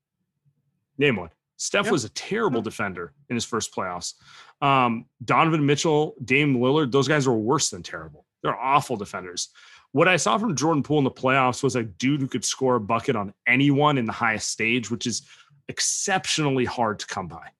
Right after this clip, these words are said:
Speaker 1: you know? Um, and I, I'm just curious to see if he keeps taking a step because I think, I think he has star upside,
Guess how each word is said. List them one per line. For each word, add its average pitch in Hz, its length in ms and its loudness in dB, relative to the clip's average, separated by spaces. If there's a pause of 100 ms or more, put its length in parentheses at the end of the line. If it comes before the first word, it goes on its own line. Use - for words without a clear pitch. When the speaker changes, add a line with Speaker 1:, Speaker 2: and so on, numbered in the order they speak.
(140)
Speaker 1:
you 120 100 0
know? 135 180 2 (880)
Um, 127 400 4
and 131 300 2
I, 139 220 -2
I'm 156 140 4
just 180 200 0
curious 151 320 0
to 131 80 0
see 143 140 2
if 127 80 2
he 123 80 -2
keeps 117 260 -2
taking 113 200 0
a 98 40 -8
step - 360 -2
because 110 200 -4
I 131 80 4
think, - 480 0 (640)
I 147 120 4
think 185 180 2
he 151 140 2
has 120 220 2
star 110 320 0
upside, 117 440 -2